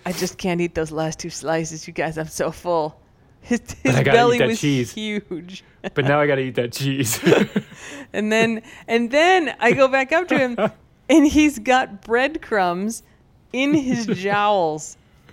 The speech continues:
Speaker 1: Like, there's no question. Hobbs didn't even get up. She was just sleeping.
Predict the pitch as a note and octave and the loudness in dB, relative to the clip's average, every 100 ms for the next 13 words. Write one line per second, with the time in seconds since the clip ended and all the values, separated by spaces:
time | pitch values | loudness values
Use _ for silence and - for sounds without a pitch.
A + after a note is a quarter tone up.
0 | _ _ - G3+ G#3 B3 C#4 C4 C#4 C#4 | _ _ -6 -2 0 2 2 4 2 2
1 | B3 B3 A3 F#3+ A3 C4+ D#4 A3 G3+ C4 | 2 0 0 -4 0 0 0 -6 -2 -2
2 | B3 A3+ A3 G3+ F#3+ E3 - - - G#3+ | 0 -2 -4 0 2 2 -2 -6 -8 -4
3 | A3 G3+ G#3 F#3 E3 D3+ - | -4 -4 -6 -4 -6 -6 -10